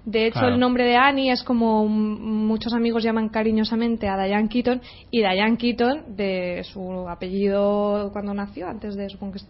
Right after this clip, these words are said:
Speaker 1: por casarse o así que se cambian, era Hall. O sea, que es un personaje muy,
Speaker 2: Joder.
Speaker 1: muy, que tiene una historia detrás y es, es muy interesante. Luego, aparte,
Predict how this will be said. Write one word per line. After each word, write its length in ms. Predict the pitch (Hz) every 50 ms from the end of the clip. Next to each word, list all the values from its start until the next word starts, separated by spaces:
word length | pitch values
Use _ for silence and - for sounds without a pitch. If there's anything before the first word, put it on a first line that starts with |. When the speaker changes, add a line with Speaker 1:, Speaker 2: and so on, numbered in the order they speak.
| - -
Speaker 1:
por 100 | 202 202
casarse 400 | - 190 180 - - - - 196
o 80 | 196
así 220 | 196 190 - 220 196
que 100 | - 190
se 80 | 208
cambian, 320 | 202 214 226 233 247 302 - - - - - - - - -
era 180 | - 202 190 190 - -
Hall. 240 | 226 214 196 190 202 - - - - - - -
O 40 |
sea, 180 | - - 233 214
que 80 | 208 233
es 80 | 226
un 100 | 269 262
personaje 480 | 247 269 247 262 262 254 254 - - 262
muy, 420 | 254 247 247 247 262 262 277 269
Speaker 2:
Joder. 260 | - 110 104 104 104 - - - - - - -
Speaker 1:
muy, 440 | 247 233 233 240 254 254 269 277 - - - - - - - - - - - - - - - - -
que 100 | - 233
tiene 160 | 262 269 285
una 100 | 302 294 285
historia 360 | 285 - - 285 277 277 262
detrás 340 | 254 247 240 247 262 285 294
y 60 | 277
es, 120 | 247 233 233
es 180 | 233 226 202
muy 320 | 226 226 220 220 220 226 226
interesante. 500 | 220 220 214 202 196 202 208 208 202 202
Luego, 160 | 208 214 226
aparte, 560 | 226 220 233 233 233 - - 254 262 269 277